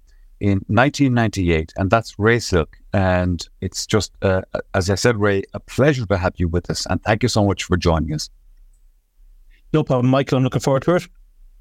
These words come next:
Speaker 1: Good. We're looking, we're, we'll, we'll have a good chat. Uh, we're not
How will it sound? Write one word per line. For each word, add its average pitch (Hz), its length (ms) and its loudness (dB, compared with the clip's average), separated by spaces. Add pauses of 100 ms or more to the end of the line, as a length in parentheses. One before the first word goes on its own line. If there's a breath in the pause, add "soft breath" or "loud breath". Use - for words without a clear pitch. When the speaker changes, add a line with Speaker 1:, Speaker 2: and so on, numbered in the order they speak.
(580 soft breath)
Speaker 1:
Good. 131 180 2
We're 120 100 2
looking, 143 200 -2 (140)
we're, 120 280 0
we'll, 131 260 2
we'll 143 140 2
have 175 160 0
a 170 40 -8
good 139 220 -2
chat. 78 240 -2 (160)
Uh, 95 300 0 (100)
we're 101 80 -2
not 117 160 0